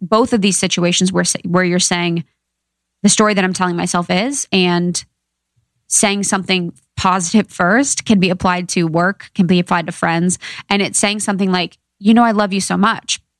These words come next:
And I was feeling like," and it's really like, the story that I'm telling myself is, "You know, I love you so much."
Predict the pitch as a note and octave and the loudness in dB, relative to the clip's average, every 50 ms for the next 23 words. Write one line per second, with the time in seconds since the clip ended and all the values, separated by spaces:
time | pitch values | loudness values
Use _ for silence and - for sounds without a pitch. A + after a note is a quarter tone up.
0 | _ _ _ _ _ _ _ _ _ - G3+ G3+ G3 G3 G3 F#3 F#3+ - - - | _ _ _ _ _ _ _ _ _ -4 -2 0 0 0 -2 -2 -4 -6 -6 -2
1 | - B3+ C#4+ C#4+ C#4 A#3 G3 E3+ - C2 D2 - - - - - - _ _ _ | 0 2 2 4 4 4 2 2 0 -2 -6 -10 -14 -16 -20 -20 -20 _ _ _
2 | _ _ _ _ _ _ _ _ _ - A3 A3 A3 A3+ G3 - A3 G3+ B3 B3+ | _ _ _ _ _ _ _ _ _ 0 2 2 2 2 0 0 0 0 2 2
3 | C#4+ D4+ A#3+ A3 G3+ F#3+ F#3 - - _ _ _ - F3 G#3 G3+ - G#3+ G3+ G#3 | 2 2 2 2 0 -2 -4 -8 -14 _ _ _ -8 -4 -2 0 2 2 2 2
4 | G#3 A3 A3 G#3 G3 - - F#3+ F#3+ F#3+ F#3 F3+ - - F3 F3 - F#3 F3 F3 | 2 0 0 0 0 0 0 0 0 2 0 0 0 -2 -2 -2 0 0 0 2
5 | F3 F3+ - F#3 F3+ F3+ F3+ F3+ F3 F3+ F3+ F3 F#3 - - F3+ F3 F3 E3+ F3 | 0 0 2 2 4 4 2 2 0 -2 -2 -2 -2 -2 -2 -2 0 0 0 -2
6 | - - - - - - - | -2 -4 -4 -4 -4 -4 -4